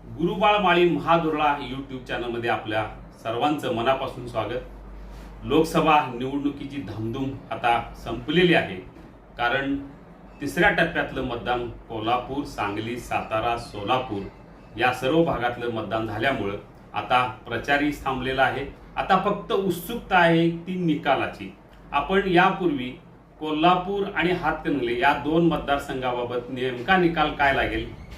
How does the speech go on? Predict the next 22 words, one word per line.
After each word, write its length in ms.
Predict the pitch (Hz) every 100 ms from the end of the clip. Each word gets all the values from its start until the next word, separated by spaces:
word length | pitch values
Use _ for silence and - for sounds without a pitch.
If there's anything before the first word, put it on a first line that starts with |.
| -
या 160 | 127 135
संदर्भात 380 | 135 123 123
चर्चा 420 | 139 123 - 131 123
केली. 220 | 101 98 - - - -
आज 240 | 143 196
आपण 340 | 196 175 185 170
चर्चा 320 | 170 - 156
करणार 320 | 151 143 135
आहोत 180 | 131 143
सांगली 680 | - - 147 156 170 196 226
जिल्ह्यात 380 | 170 143 151 151 - -
नेमकं 440 | 123 123 131 -
काय 300 | 156 - 120
होणार. 220 | 104 95 92 - - - - - -
खरं 160 | 180 202
तर 340 | 220 214 170
सगळ्या 300 | - 165 180
महाराष्ट्राचं 680 | 185 165 175 202 - 185 190
लक्ष 320 | 160 156 - 160 156 - - -
या 240 | 120 151 156
जिल्ह्याकडे 580 | 139 123 117 139 143 131
आहे, 240 | 113 123